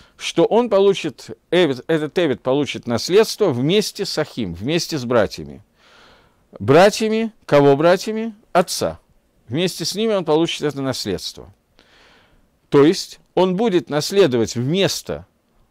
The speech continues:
умирающего господина среди братьев, э, сыновей дедушки, братьев отца. Имеется в виду, теперь Гагро начинает нам объяснять достаточно такие серьезные вещи.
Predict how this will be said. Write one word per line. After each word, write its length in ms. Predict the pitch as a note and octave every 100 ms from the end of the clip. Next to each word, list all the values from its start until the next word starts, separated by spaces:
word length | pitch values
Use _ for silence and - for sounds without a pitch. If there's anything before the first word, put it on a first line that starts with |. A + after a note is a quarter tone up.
| _
умирающего 760 | C#3 D3 E3 D#3+ A2+ - G#2+ G2
господина 760 | A2 - C#3 A#2 C#3+ G3 A#3+ - _ _
среди 720 | - - E3+ E3 C#3+ G#3+ C4 A#3+ _ _ _ _ -
братьев, 560 | A2 E3 F#3+ G3 F#3 F3 _
э, 100 | -
сыновей 480 | C3 D#3+ D3+ D#3+ F#3
дедушки, 420 | A#2+ F#2 F2+ -
братьев 420 | F#2 B2+ D#3 D3+
отца. 360 | B2 - - - _ _ _ - - _ -
Имеется 480 | C3+ A#3 C#4 - A3
в 60 |
виду, 400 | G3+ G3+ A#3 G#3+ _ _ _
теперь 400 | D3 C#3 G#3 F#3+
Гагро 380 | - C#3+ C#3+ F3+
начинает 520 | G3 D3+ D#3 E3+ E3
нам 320 | D3 D#3 D3+ C#3+ _ _ _ _
объяснять 500 | B2 C3 B2 D#3+ E3+
достаточно 580 | C3 - D3 C3+ - B2
такие 480 | A#2 A2 C3+ B2+ B2 _ _ _ _ _ _ _ _ _ _ -
серьезные 520 | - C3+ C#3+ B2 A#2+
вещи. 360 | F2 D2+ -